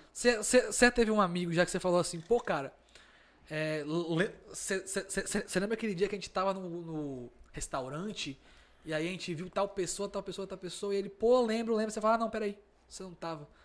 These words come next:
Aí ele, é mesmo, eu não tava. Porque, porque você não... Você não lembrava exatamente como aconteceu, mas a tua memória deu uma, deu um jeito de encaixar o cara lá, porque,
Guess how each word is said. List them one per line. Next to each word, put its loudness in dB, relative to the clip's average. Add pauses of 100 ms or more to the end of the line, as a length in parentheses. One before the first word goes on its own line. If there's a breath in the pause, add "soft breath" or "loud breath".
(200)
Aí -4
ele, 0
é -6
mesmo, -6 (400)
eu -16
não -16
tava. -12 (1500)
Porque, 6 (180)
porque 0
você 0
não... -4 (400)
Você 4
não 4
lembrava 8
exatamente 2
como 0
aconteceu, -8
mas -4
a 0
tua 2
memória 6
deu 0
uma, 0
deu 2
um -4
jeito 0
de -6
encaixar 4
o 0
cara 2
lá, 6
porque, 4